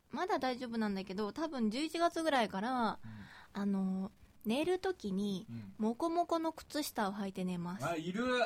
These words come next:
Speaker 2: あれなんだっけ、このすごい熱いの履いて寝れる人でしょ？
Speaker 1: あの、モコモコのやつ。
Speaker 2: やだー。無理無理。<laughs> それぐらいしないとダメなんだね。
Speaker 1: そうそうそうそうそう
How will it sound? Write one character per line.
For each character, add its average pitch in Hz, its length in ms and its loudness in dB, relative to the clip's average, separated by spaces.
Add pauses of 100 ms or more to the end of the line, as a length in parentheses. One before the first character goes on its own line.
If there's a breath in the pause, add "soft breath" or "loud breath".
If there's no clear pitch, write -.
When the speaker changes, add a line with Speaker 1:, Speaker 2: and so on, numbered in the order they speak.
Speaker 2:
あ 175 140 2
れ 196 80 2
な 214 180 2
ん 226 80 -4
だ 185 100 -2
っ - 40 -8
け、 165 140 -10
こ 156 180 -8
の 151 120 -4
す 151 160 -10
ご 196 120 0
い - 20 2
熱 156 420 0
い 208 60 -4
の 170 100 -2
履 147 180 0
い - 20 -8
て 147 80 -4
寝 135 140 0
れ 151 120 -2
る 151 100 -2
人 - 160 -6
で - 60 -6
し - 120 -14
ょ？ - 100 -16
Speaker 1:
あ 233 100 -2
の、 226 140 2
モ 214 220 4
コ 285 240 2
モ 285 220 2
コ 269 240 4
の 262 180 0
や 247 160 -2
つ。 - 240 -12
Speaker 2:
や 185 340 -8
だ 143 880 -2
ー。 - 20 -10
無 156 180 -4
理 156 100 -4
無 151 180 -4
理。 110 200 -6 (2000)
<laughs> - 960 -12
そ 196 120 -2
れ 196 80 0
ぐ 196 80 0
ら 185 60 2
い 175 40 -2
し 180 80 -6
な 151 60 -4
い 147 40 -4
と 147 60 -8
ダ 139 120 -2
メ 135 80 -4
な 113 60 -4
ん 92 80 -10
だ - 60 -14
ね。 - 180 -20 (360 loud breath)
Speaker 1:
そ 214 160 -4
う 190 60 -6
そ 185 200 -6
う 185 100 -10
そ 185 120 -10
う 180 120 -8
そ 175 60 -10
う 175 180 -12
そ 170 80 -16
う 170 120 -14